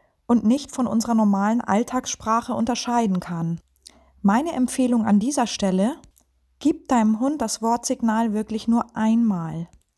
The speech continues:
Wenn er es nicht befolgt, überleg dir, warum es so sein kann. Dafür kann es sehr viele Gründe geben. Ist die Ablenkung vielleicht gerade zu groß, weil sich in dem Moment ein anderer Hund nähert?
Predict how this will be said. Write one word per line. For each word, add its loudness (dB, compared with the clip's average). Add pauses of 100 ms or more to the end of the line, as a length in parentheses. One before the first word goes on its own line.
(320)
Wenn 2
er 0
es -2
nicht 0
befolgt, -4 (720)
überleg 2
dir, 2
warum 2
es 0
so -4
sein -4
kann. -8 (420)
Dafür -6
kann 0
es -2
sehr 0
viele 2
Gründe -2
geben. -8 (720)
Ist -2
die -2
Ablenkung 0
vielleicht -4
gerade -2
zu -8
groß, -2 (360)
weil 2
sich -6
in 4
dem 2
Moment 2
ein -4
anderer -2
Hund 2
nähert? -4